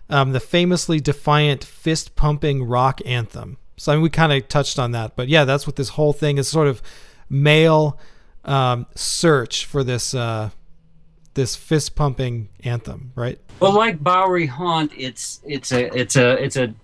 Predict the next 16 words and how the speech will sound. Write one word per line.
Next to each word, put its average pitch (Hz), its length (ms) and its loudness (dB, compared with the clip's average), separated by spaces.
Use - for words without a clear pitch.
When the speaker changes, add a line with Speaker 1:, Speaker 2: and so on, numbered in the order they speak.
Speaker 2:
kind 135 200 2
of 117 80 2
a 110 180 4
double, 113 580 -2
it's 123 180 -2
a, 117 60 0
it's 117 220 -8
kind 135 200 2
of 110 140 -2
a - 20 -14
pun. 117 240 2
On 113 120 -2
the 120 80 0
one 143 200 4
hand, 113 320 0
it, 156 220 -2